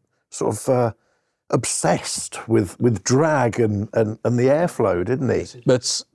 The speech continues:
Speaker 2: Malcolm did a, uh, on the, as far as the G T O is concerned, we had it in the, he had it in the wind tunnel at Myra. And some of the, the air scoops that were facing forward on the, 'cause Ferrari's aerodynamics, I don't think was, it was a bit sort of, "Yeah, we'll do this, we'll do that, do that."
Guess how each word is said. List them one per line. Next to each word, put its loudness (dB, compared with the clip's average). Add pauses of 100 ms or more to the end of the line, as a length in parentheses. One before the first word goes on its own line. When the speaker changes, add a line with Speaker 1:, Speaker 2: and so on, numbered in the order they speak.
(140)
Speaker 2:
Malcolm 2
did 2
a, 4
uh, 0
on 0
the, -6 (180)
as -2
far 0
as -4
the 0
G 2
T 2
O 2
is -2
concerned, 0 (360)
we 4
had 4
it 0
in 0
the, 0
he 0
had 2
it 2
in 0
the 2
wind 2
tunnel 2
at 2
Myra. 0 (360)
And 2
some 2
of 2
the, 2 (580)
the 2 (640)
air 2
scoops -2 (420)
that 2
were 2
facing 2
forward 2
on 0
the, -6
'cause 2
Ferrari's 2
aerodynamics, 0
I 2
don't 0
think -2
was, -2
it 0
was 0
a -2
bit 2
sort 2
of, 0
"Yeah, 2
we'll 0
do 2
this, 0
we'll 0
do 2
that, 0
do -4
that." 0